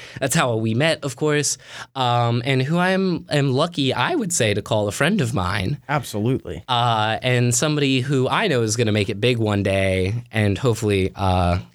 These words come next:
Speaker 1: give some credit to me along the way. I'm not sure what for yet, but we'll figure it out.
Speaker 2: Arm candy, man.
Speaker 1: Uh,
Speaker 2: Arm
Speaker 1: hey,
Speaker 2: candy.
Speaker 1: I'll take it. Cole,
Speaker 2: <laughs>
Speaker 1: how you doing?
Speaker 2: Um, I'm doing quite amazing. It's,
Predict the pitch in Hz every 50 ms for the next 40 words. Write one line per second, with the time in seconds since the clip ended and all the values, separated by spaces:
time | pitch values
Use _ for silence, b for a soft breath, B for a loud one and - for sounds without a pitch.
0 | _ _ - 107 98 110 101 92 110 107 98 90 87 98 92 95 98 95 95 92
1 | 85 92 95 95 92 95 95 95 92 92 90 95 104 104 101 - - 117 101 95
2 | 95 - - - - 101 98 95 90 87 90 85 - - - _ _ 104 90 69
3 | 92 95 - - 85 85 82 87 92 98 95 90 95 - B B - 110 117 117
4 | 113 107 - - 104 101 98 101 104 104 104 104 104 104 104 127 120 117 113 113
5 | 113 131 170 196 233 208 139 131 - - 110 - 190 208 214 254 - - 214 196
6 | - - 240 233 220 190 180 - - - - 175 180 196 208 202 180 156 127 113
7 | 101 92 92 92 107 120 - - _ _ _ - 170 196 202 190 147 - - -
8 | 151 180 156 165 151 139 131 123 120 120 117 - - _ _ - - - 151 139
9 | 131 127 120 120 117 113 104 101 110 107 110 107 - - - -